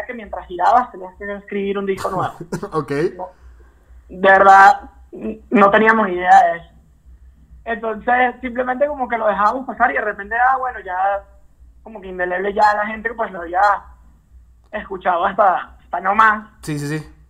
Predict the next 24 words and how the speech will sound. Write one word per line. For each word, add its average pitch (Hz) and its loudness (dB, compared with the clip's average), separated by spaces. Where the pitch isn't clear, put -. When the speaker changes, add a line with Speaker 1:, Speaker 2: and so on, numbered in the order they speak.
Speaker 1:
Y 214 -10
no 208 2
teníamos 208 -2
canciones. 175 -2
Luego 262 4
también 214 -10
pasó, 226 -4
bueno, 226 -2
la 185 -12
situación 185 -16
política, 208 -8
económica 202 -4
del 208 -8
país 208 -8
Speaker 2:
Ujú. 113 -14
Speaker 1:
hacía 185 -4
más 196 0
difícil 208 -6
hacer 190 2
un 196 2
disco, 202 2
o 180 -12
sea, 196 6
pagar 196 2